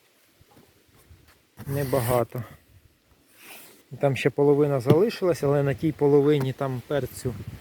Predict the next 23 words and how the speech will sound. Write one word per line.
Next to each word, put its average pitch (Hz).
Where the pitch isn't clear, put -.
буде 135
менше, 196
так 156
як 156
там 147
багато 147
перцю 135
пропало. 208
Так -
що 151
цей 156
раз 156
ця 147
виборка 143
до 131
двох 131
тонн 143
не 131
дотягне. 117
Перець, 165
в -
принципі, 190
гарненький. 208